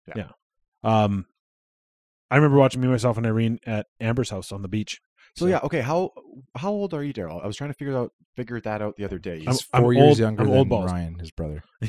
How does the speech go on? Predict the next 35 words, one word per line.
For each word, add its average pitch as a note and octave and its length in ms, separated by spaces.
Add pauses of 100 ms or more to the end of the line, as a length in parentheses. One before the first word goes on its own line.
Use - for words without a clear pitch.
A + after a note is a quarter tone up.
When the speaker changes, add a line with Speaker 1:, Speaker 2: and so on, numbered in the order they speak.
(180)
Speaker 1:
No, A#2 240
I A#2+ 100
know, A2 140
Speaker 2:
<laughs> - 20
Speaker 1:
but G#2 140
I'm, A2+ 260
so A#2 120
I'm A2 220
twenty-nine, G2 520
turning F#2 220
thirty. F2 420 (160)
What G2 100
are - 20
you F#2+ 80
turning E2 240
this - 160
year? - 160 (500)
Speaker 2:
Thirty-six C3 520
in A#2 80
a G#2+ 40
week. A2 400
Speaker 1:
Okay, A#2 200
so - 140
you're, F#2 160 (140)
okay, E2 180
so - 120
you're E2 100
thirty, E2 220 (300)
you're F2 120
six - 240
years E2+ 140
older C#2+ 160
than C2 100
I - 120
am. - 80